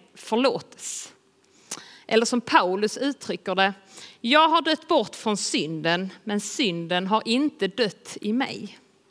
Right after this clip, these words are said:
Vi gör fortfarande fel även om vi är döpta.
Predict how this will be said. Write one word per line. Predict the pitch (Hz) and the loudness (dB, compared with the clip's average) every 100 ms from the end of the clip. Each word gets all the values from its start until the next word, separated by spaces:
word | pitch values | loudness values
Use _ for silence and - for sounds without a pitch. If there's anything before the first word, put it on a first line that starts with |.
| _ _ _ _ _ _ _ _ _ _ _ - _ _ _ _ | _ _ _ _ _ _ _ _ _ _ _ -20 _ _ _ _
Vi | 220 262 | 2 4
gör | 320 254 208 | 4 4 2
fortfarande | - 311 359 - 233 233 | 2 0 0 0 2 2
fel | - 214 147 185 214 | 0 0 2 2 4
även | 247 240 269 196 190 | 6 4 4 0 -2
om | 185 | 0
vi | 185 180 - | 2 2 0
är | 190 | -2
döpta. | 214 165 - - 180 | -2 -2 -8 -8 -8